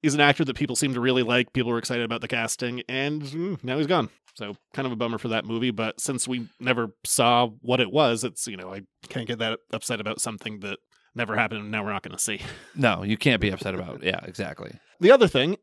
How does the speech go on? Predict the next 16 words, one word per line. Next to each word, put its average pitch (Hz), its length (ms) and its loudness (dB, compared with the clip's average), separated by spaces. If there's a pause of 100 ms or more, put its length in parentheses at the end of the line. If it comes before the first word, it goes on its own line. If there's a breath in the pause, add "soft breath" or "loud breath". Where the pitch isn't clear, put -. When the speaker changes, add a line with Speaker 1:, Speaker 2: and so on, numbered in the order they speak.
(120)
Speaker 1:
that 131 140 4
happened, 147 420 0
and 120 180 -4
I 135 100 4
always 160 180 2
kinda 120 180 0
consider 120 380 -6
this, 180 200 2
and 120 120 -2
I 113 80 0
also 117 440 -2 (100)
say 117 160 0
it 98 80 -2
doesn't 120 220 -2
matter. 165 300 2 (200)
<laughs> 127 100 -6